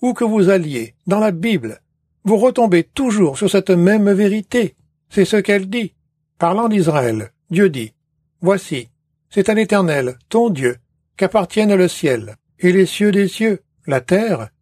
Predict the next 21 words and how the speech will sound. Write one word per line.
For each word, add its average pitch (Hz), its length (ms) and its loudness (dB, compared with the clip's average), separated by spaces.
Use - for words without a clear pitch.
et 170 100 0
tout 202 140 -2
ce 185 100 0
qu'elle 175 200 0
contient. » 202 500 -2
Or, 143 360 0
c'est 185 200 0
une 240 100 0
déclaration 165 720 -2
qui 165 160 -2
parle 208 340 0
de 160 80 2
l'autorité 170 600 0
suprême 180 580 -2
de 196 120 0
Dieu. 226 280 -6
Il 190 140 2
contrôle 196 520 0
l'univers 175 380 2
tout 175 200 -6
entier, 202 420 -4